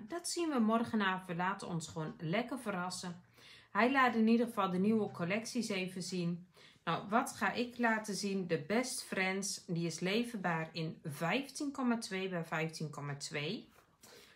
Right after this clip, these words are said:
Dan hebben we hem, dat is nu nieuw van Scrap Boys, ook twintig komma drie bij twintig komma drie.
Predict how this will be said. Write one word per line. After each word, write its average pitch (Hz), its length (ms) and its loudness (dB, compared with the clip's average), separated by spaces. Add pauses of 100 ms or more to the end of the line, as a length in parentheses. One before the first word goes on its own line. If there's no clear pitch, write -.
(140)
Dan 247 220 6
hebben 269 260 2
we 214 60 2
hem, 185 320 2 (120)
dat 202 340 2
is 240 220 0
nu 208 200 10
nieuw 170 380 4
van 285 220 -2
Scrap 262 400 -2
Boys, 254 420 0
ook 277 400 -2 (440)
twintig - 500 -4
komma 175 320 2
drie 233 220 2
bij 175 160 -2
twintig 190 500 -4
komma 151 340 -2
drie. 170 400 -2